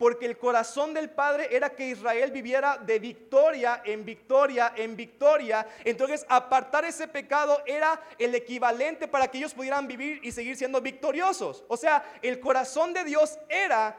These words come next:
que Israel viviera en una victoria continua, en una victoria constante. Así que cuando Él mostraba el pecado que había en medio de ellos, no era porque su deseo de Dios era destruirlos,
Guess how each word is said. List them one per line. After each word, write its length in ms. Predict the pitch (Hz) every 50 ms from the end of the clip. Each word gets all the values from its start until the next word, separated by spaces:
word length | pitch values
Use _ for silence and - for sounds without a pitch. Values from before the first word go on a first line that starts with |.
| - - _ _ _
que 120 | 233 226
Israel 540 | 233 240 233 202 208 220 208 220 247 277 277
viviera 600 | 233 254 220 226 254 285 285 302 302 294 294 - -
en 180 | 190 190 208
una 180 | 220 226 233 233
victoria 580 | 214 214 - - _ 226 233 240 240 214 180
continua, 540 | - 180 156 143 - 139 139 131 120 120 143 _ _ _ - -
en 160 | - 180 208
una 180 | 220 240 240
victoria 560 | 240 226 208 - - - 247 254 262 269 262 262
constante. 720 | 233 220 214 214 - - 269 294 294 285 - 147 139 - - - -
Así 200 | 214 220 226 269
que 140 | 311 285 277
cuando 360 | 285 285 269 247 240 247 247
Él 180 | 254 277 285
mostraba 720 | 254 240 240 247 254 247 247 247 - - - 277 294 320 339
el 80 | 330
pecado 420 | 330 - 294 294 - 269 269 269 269
que 80 | 269
había 140 | 247 240 247
en 100 | 247 247
medio 220 | 254 247 254 254 233
de 240 | 226 208 214 240
ellos, 380 | 269 285 262 277 269 262 269 - - - - -
no 380 | 185 208 214 226 254 262 262
era 280 | 269 285 302 330 311 311
porque 240 | 262 247 247 254 247
su 180 | - 240 233
deseo 480 | 226 220 214 214 - 226 294 320 349 339
de 100 | 302 277
Dios 180 | 262 247 233
era 140 | 240 233 247
destruirlos, 840 | 233 220 214 220 - 190 196 196 233 285 320 285 262 269 269 269 269